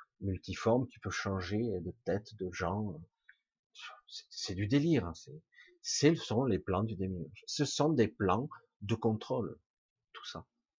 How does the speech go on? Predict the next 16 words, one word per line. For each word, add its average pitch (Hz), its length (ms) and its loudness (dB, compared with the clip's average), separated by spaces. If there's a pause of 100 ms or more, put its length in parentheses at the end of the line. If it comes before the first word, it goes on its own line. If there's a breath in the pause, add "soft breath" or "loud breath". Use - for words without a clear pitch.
(1300 loud breath)
Et, 113 200 8
euh, 92 280 6
c'est - 80 -6
pour 143 100 0
ça 202 140 4
que, 202 100 -4
bon, 120 240 4
à 95 80 4
un 95 60 4
moment 107 300 6
donné, 135 480 4 (560)
il - 80 -20
faut - 100 -6
bien 165 340 0 (600)
tout 196 260 -2 (160)
identifier. 135 760 2